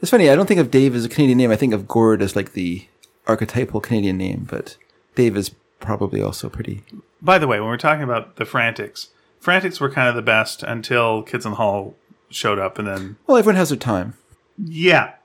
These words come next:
Speaker 2: but I think, like, uh, level of, level of success, Kids in the Hall became, you know, they weren't, they were an international, um, cult, uh,
Speaker 1: Mm-hmm.
Speaker 2: uh, I think, phenomenon.
Speaker 1: Well, at least between Canada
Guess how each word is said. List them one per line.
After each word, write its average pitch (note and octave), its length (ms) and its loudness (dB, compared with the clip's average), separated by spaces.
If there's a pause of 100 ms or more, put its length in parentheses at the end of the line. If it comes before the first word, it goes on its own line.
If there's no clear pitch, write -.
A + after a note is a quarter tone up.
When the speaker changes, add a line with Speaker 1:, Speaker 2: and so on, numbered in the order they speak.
(140)
Speaker 2:
but D3+ 120 0
I D3+ 80 4
think, E3+ 240 2
like, C#3+ 400 0
uh, A#2 760 2
level D#3 540 2
of, C3 320 0
level C3+ 380 -2
of A#2+ 100 -2
success, B2+ 480 -4
Kids C#3 220 -8
in C3 60 -6
the A#2 100 -2
Hall A#2 240 0
became, A2 640 -10
you C#3 120 -4
know, F#2+ 160 -6
they D#3 140 0
weren't, G3+ 440 -2 (880)
they C#3+ 120 2
were B3 240 4
an A3+ 100 0
international, C#3+ 1000 0 (380)
um, A2 560 0
cult, - 480 -4 (300)
uh, G2+ 760 -4
Speaker 1:
Mm-hmm. D#3 400 2
Speaker 2:
uh, G2 440 -12
I A#2 40 -8
think, A#2 220 -14
phenomenon. G2 560 -8
Speaker 1:
Well, D3+ 100 4
at - 20 6
least E3 140 4
between A#2 440 0
Canada A2+ 380 -2